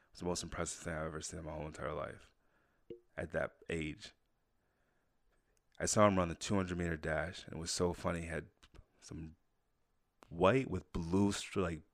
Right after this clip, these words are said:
uh, tube <laughs> socks on, the ones with the lines in it, and he was in the two hundred meter dash.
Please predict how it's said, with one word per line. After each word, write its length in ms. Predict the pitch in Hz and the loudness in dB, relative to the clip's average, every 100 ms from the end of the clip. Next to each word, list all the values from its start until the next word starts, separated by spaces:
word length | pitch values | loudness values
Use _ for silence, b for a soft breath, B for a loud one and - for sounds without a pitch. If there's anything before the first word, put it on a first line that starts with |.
| - | -6
uh, 380 | 80 73 - - _ | -4 -2 -4 -8 _
tube 260 | - 95 - | -2 -2 0
<laughs> 20 | |
socks 400 | - - - - | 0 2 2 2
on, 260 | 78 82 - b b b b | 0 -2 -12 b b b b
the 80 | 90 | 0
ones 220 | 87 90 | 4 2
with 120 | 85 - | 2 -2
the 80 | |
lines 400 | 85 85 85 82 | 0 0 0 -2
in 120 | 82 98 | -8 -10
it, 120 | - _ b b b b - | -14 _ b b b b -6
and 100 | 87 | 0
he 40 | |
was 180 | 87 82 | 0 0
in 80 | 85 | -4
the 80 | 82 | -2
two 220 | 101 95 | -2 0
hundred 320 | 92 87 87 | 0 -2 -4
meter 200 | 87 80 | -4 -6
dash. 480 | 76 78 73 - | -4 -4 -4 -8